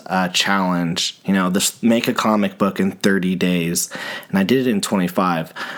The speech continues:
was the importance of planning and preparing. Um, which I've, I, which I know, you know, uh, when you're making a comic book, obviously you have to do a lot of planning. Obviously you need, you need to do a lot of prep work.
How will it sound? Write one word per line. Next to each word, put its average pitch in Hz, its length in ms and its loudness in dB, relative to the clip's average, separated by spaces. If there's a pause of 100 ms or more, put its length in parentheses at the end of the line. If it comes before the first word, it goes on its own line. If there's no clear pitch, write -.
(160)
was 131 320 4
the 147 160 4
importance 135 840 2
of - 280 -2
planning 107 840 2
and 101 300 2
preparing. 98 1080 0 (640)
Um, 92 800 0
which 170 240 2
I've, 175 300 0
I, 135 260 2
which 147 260 0
I 127 120 2
know, 131 460 2
you 113 140 0
know, 104 460 2
uh, 107 140 0 (180)
when 117 220 2
you're 110 100 2
making 107 340 2
a 101 60 0
comic 104 380 0
book, 107 240 2
obviously 101 540 0
you 98 160 2
have 92 100 -2
to - 80 -2
do 101 120 2
a 98 40 0
lot 98 200 2
of 95 120 -6
planning. 98 580 0 (540)
Obviously 107 720 2
you 104 120 2
need, 101 480 0
you 104 160 2
need 101 220 2
to - 80 -4
do 104 160 2
a - 20 0
lot 98 240 0
of - 160 -10
prep 127 400 -2
work. 90 540 0